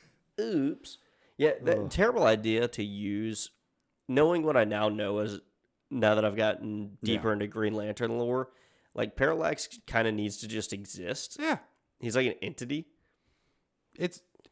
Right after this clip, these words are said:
Speaker 2: Green Lantern stuff is kind of interesting.
Speaker 1: Oh, it's great.
Speaker 2: The, the animated T V shows, uh, on H B O right now, it's very good. It's
Speaker 1: Has
Speaker 2: only one
Speaker 1: Michael B.
Speaker 2: season.
Speaker 1: Jordan been in the, um,
Speaker 2: D C stuff?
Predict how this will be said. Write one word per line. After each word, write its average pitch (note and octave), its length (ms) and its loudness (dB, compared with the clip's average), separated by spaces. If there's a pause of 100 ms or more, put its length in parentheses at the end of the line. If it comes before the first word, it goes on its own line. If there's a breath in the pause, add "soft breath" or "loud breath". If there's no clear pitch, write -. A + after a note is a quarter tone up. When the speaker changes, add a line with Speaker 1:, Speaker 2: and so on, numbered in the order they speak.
(220)
Speaker 2:
Green C#4+ 240 0
Lantern A#3+ 300 -2
stuff D3+ 240 2
is G#2+ 180 -8 (160)
kind D#3 220 -2
of F3+ 80 -2
interesting. B2+ 640 -2 (100)
Speaker 1:
Oh, B3 140 4
it's - 140 -6
great. - 640 -4
Speaker 2:
The, C#3+ 280 4
the B2+ 380 4 (160)
animated E3+ 440 4
T E3+ 120 -4
V F#3 120 -2
shows, A2+ 340 2 (340)
uh, A2 160 -2
on A#2 400 -2
H C3 220 -4
B A#2+ 100 0
O C#3 160 4
right F#2+ 220 -2
now, F#2 340 -8 (280)
it's G#2 180 -4
very G2+ 320 0
good. C3+ 260 4
It's F#2 140 -10
Speaker 1:
Has A2 80 -2
Speaker 2:
only B2 100 4
one C3 140 8
Speaker 1:
Michael G4+ 120 0
B. C#3 80 2
Speaker 2:
season. D3 140 0
Speaker 1:
Jordan C3 420 0
been B2+ 200 -4
in B2+ 160 -4
the, B2+ 320 -6 (1200)
um, G#2 500 0 (760)
Speaker 2:
D A2+ 140 2
C D3 200 -2
stuff? - 280 -6